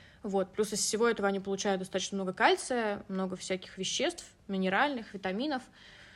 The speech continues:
Вот, и если ку-, как бы птенца пытаться на курятине, на филе там вырастить, то просто у него будет рахит, у него будет искривление, у него будут неправильно развитые там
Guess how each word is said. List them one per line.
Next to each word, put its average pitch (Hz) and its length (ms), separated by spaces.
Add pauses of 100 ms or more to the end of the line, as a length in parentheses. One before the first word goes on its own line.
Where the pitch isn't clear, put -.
(220)
Вот, 190 280
и 180 60
если 226 300
ку-, 190 160 (100)
как 185 180
бы 185 80
птенца 190 420
пытаться 196 460
на 185 240
курятине, 226 500
на 196 80
филе 190 300
там 190 640
вырастить, 214 580
то 208 460
просто 202 260
у - 20
него 185 100
будет 185 180
рахит, 247 340 (340)
у 202 40
него 180 560
будет 175 220
искривление, 277 720
у 247 40
него 208 160
будут 180 400
неправильно 180 560
развитые 175 580
там - 140